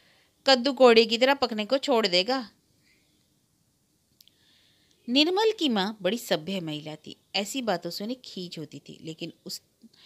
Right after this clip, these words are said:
तेज तर्रार झिटाने से बोलने की उन्हें जुर्रत भी नहीं थी। इसलिए दोनों कुल बचाने की पद्धति थी से कहती, "माँ के मर जाने से कुछ और टल गया,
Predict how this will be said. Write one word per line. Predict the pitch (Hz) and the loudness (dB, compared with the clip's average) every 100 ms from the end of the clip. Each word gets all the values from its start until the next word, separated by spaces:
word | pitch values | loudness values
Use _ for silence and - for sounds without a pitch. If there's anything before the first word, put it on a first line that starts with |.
| - - _ _ | -20 -20 _ _
तेज | 285 311 359 320 | 8 8 8 0
तर्रार | 269 233 233 | 0 2 0
झिटाने | 226 208 208 190 190 | 0 -6 -4 -4 -6
से | 196 240 | -6 -6
बोलने | 185 170 170 | -4 -6 -6
की | 175 233 | -6 -6
उन्हें | 214 226 | -6 -6
जुर्रत | 208 160 170 165 | -8 -4 -4 -6
भी | 185 | -10
नहीं | 180 160 | -10 -14
थी। | - 196 _ _ _ _ _ _ _ _ _ _ - | -20 -20 _ _ _ _ _ _ _ _ _ _ -4
इसलिए | 277 285 311 | -2 4 4
दोनों | 262 240 240 240 233 | 6 4 2 0 -6
कुल | _ 254 254 | _ -4 -2
बचाने | 220 226 208 208 | -2 -2 -4 -6
की | 247 | -6
पद्धति | 208 185 190 190 185 | -4 -2 -4 -8 -12
थी | |
से | 180 170 | -12 -12
कहती, | 170 160 156 - | -12 -14 -18 -18
"माँ | 175 180 | -10 -8
के | 180 190 | -8 -8
मर | 180 | -8
जाने | 170 160 151 | -6 -8 -8
से | 156 - | -12 -14
कुछ | 196 - 220 - | -16 -16 -14 -8
और | 175 175 | -6 -6
टल | 170 170 | -4 -6
गया, | 156 156 170 | -6 -8 -10